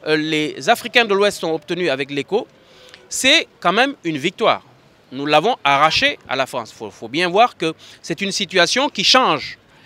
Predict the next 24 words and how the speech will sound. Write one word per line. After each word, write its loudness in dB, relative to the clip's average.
Euh, 0
d'abord, 4
le 0
fait -2
que -4
la -4
France, -6
euh, -6
sorte -4
du -18
conseil -4
d'administration, -4
le 0
fait 2
que 0
nos 2
réserves 6
soient 0
gérées, 0
euh, 2
selon -2
notre 0
bon -2
vouloir -2